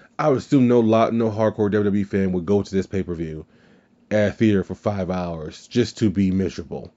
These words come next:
and complain. But then again, we have very, very miserable people that live on this planet. So, I don't know. Either way, find this out,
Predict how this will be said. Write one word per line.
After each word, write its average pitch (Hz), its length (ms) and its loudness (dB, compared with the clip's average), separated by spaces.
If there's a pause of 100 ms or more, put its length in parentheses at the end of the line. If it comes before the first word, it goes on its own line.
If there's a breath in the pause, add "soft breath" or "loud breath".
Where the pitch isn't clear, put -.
and 101 200 -6
complain. 87 460 -12 (960 soft breath)
But 110 160 4
then 131 100 6
again, 120 260 2
we 117 120 2
have 113 140 0
very, 117 520 4
very 107 500 2
miserable 101 520 0
people 95 320 -4
that 92 100 0
live 90 240 -4
on 82 140 -8
this 85 120 -6
planet. 82 380 -10 (1400 loud breath)
So, 120 420 2
I 120 140 -4
don't 104 220 -2
know. 85 240 -10 (600)
Either 196 200 6
way, 92 220 -4 (1080)
find 131 300 2
this 107 140 -6
out, 92 260 -2